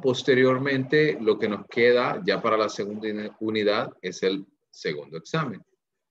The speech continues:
Este, me ha tomado un tiempito poder trabajar, poder revisarlo, porque como ustedes habrán notado, el examen era un examen abierto. O sea, de mucha,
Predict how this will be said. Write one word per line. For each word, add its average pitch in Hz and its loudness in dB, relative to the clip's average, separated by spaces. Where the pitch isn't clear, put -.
Este, 110 6
me 120 -2
ha 131 -2
tomado 151 4
un 156 4
tiempito 120 -2
poder 90 -2
trabajar, 87 -2
poder 92 0
revisarlo, 98 0
porque 98 -2
como 95 -10
ustedes 95 0
habrán 101 2
notado, 107 2
el 87 2
examen 90 -4
era 90 0
un 90 -2
examen 78 -10
abierto. 117 2
O 80 -14
sea, 92 2
de 85 2
mucha, 95 0